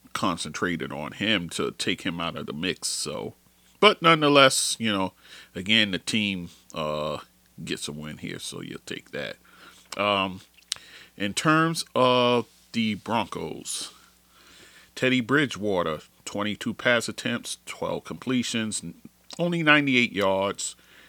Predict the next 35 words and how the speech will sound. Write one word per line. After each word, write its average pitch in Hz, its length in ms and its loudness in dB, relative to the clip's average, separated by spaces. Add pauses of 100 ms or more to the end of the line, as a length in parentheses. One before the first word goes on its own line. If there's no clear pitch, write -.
(100)
three 95 220 -4
rushes 92 300 -2
for 82 120 -8
ten 113 260 -2
yards, 107 380 0
was 85 120 -8
sacked - 400 -2
twice. 123 520 0 (320)
But 120 120 6
he 110 80 4
did 143 200 4
suffer 98 420 2
a 87 40 0
head 117 280 4
injury 113 440 0
in 110 80 -2
this 113 200 -4
one, 110 160 -4
so 87 140 -6
he 90 120 -4
had 90 200 -2
to 87 80 -4
leave 98 300 -6
the 101 80 -4
game. 101 480 -4 (640)
Not 110 200 6
sure 123 240 4
of 113 100 4
his 117 120 2
status 110 480 6
going 107 340 -2
into, 101 720 -2 (680)
uh, 85 320 0
week 104 260 -4
sixteen, 127 880 0